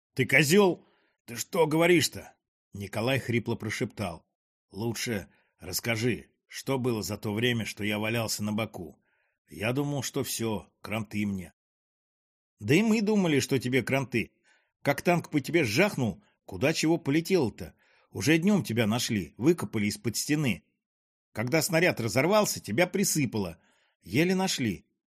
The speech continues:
Хорошо, что балка упала и не дала тебя присыпать как следует. Вот ты и дышал. Но она же треснула тебя по башке,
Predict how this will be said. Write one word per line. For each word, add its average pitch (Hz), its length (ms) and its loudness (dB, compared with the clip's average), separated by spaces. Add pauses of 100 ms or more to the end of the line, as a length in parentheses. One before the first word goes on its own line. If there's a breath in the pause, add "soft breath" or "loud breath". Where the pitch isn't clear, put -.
(340)
Хорошо, 135 340 0
что - 180 0
балка 151 320 2
упала 127 480 4 (180)
и 104 80 -8
не 135 140 2
дала 156 260 4
тебя 127 240 0
присыпать 123 540 0
как 127 180 -6
следует. 101 480 -2 (460 soft breath)
Вот 139 260 -4
ты 143 100 0
и 151 80 -2
дышал. 98 520 -2 (540)
Но 113 160 2
она 180 180 4
же 131 140 0
треснула 139 440 2
тебя 123 220 0
по 139 120 -4
башке, 120 540 -2